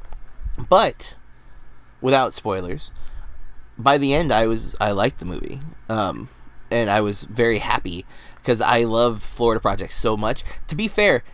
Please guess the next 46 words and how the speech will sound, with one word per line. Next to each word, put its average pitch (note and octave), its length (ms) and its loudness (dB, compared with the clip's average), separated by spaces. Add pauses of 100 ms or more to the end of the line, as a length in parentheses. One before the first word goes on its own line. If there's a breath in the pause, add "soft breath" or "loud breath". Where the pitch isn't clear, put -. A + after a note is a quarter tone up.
(120 soft breath)
the B2+ 100 -8
beginning D#3 340 0
of D#3 80 -2
the - 20 -6
Florida C#3 240 0
Project F3 460 0
kinda F#3 260 -2
does F#3+ 160 -2
the D3 100 -6
same C#3+ 220 -2
thing, C3+ 240 -4
'cause A2 240 -6
the A2+ 80 -6
kids D3+ 280 -2
are D#3 80 -2
really C#3+ 260 2
obnoxious, C3 500 -2
and A#2 100 -6
they're A#2 160 -2
just A#2+ 220 -8
yelling A2+ 500 -4
and G#2+ 80 -8
being A2+ 200 -8
loud, G#2+ 340 0
and G#2+ 80 -8
I'm A2 80 -8
like, G#2+ 160 -6
"Oh A2 100 -2
my G2 140 -6
god, G#2 260 0
is F#2+ 120 -10
this G#2+ 100 -8
how G#2+ 140 0
this F#2+ 160 -10
whole G#2+ 100 -4
movie's A2 300 -6
gonna C#3 200 -4
be?" E3 220 -6 (500 soft breath)
But C#3+ 180 2
by D3+ 120 6
the C#3+ 160 2
end, G3 160 0
I D3 80 4
love C3+ 280 2
the G#2 80 -6
kids. - 420 -14